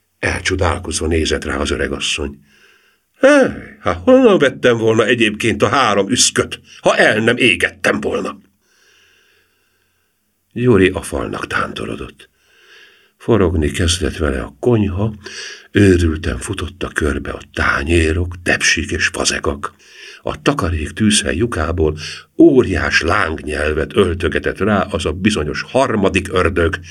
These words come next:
aki mindig rávigyorog a célnál.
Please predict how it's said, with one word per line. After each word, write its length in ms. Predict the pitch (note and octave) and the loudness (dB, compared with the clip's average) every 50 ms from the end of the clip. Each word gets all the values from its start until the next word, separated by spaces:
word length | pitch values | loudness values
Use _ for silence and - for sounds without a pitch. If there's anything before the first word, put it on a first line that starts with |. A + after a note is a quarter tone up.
| - - - - - - | -20 -20 -20 -20 -20 -4
aki 340 | - - C3+ B2+ - A#2+ G#2+ | -2 0 0 0 0 0 2
mindig 460 | G2 A#2+ A#2 G2+ F#2+ E2+ F2 F2 - | 2 2 2 2 2 2 2 2 2
rávigyorog 760 | E2 C#2+ E2 E2+ D2+ - - C#2+ C2 B1 A#1+ - - - - | 2 2 2 0 -2 -2 -6 -8 -10 -8 -8 -8 -8 -8 -8
a 40 | - | -4
célnál. 760 | - - - D2+ D2+ - - - - - - - - - | -4 -2 -2 -2 -4 -6 -6 -8 -6 -6 -6 -6 -8 -10